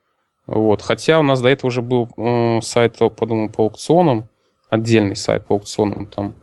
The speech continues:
Вот. И там был позиционирован сайт продукта. Вот. А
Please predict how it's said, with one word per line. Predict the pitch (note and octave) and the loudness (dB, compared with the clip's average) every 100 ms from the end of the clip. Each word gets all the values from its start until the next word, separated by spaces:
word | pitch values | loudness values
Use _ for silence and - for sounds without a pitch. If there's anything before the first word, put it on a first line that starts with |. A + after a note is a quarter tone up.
| _ _ - - - - - - | _ _ -20 -20 -18 -18 -14 -2
Вот. | A2 A2 G#2+ - | 0 2 0 -4
И | A#2 G#2+ G2+ _ - | -2 -2 -2 _ -6
там | C3+ C#3 | -2 0
был | A#2+ | 0
позиционирован | B2 - C3 B2 A2+ | -2 -2 0 2 0
сайт | - - A#2 A#2 | -4 -4 -4 -2
продукта. | A#2 A2 G#2 F#2+ | -4 -4 -8 -8
Вот. | G2 F#2 | -8 -6
А | - A2 G#2+ G#2+ G#2 G#2 G2+ G2+ G2+ G#2 G#2 G#2 | -2 0 2 2 2 0 -2 -2 -4 -2 -2 -2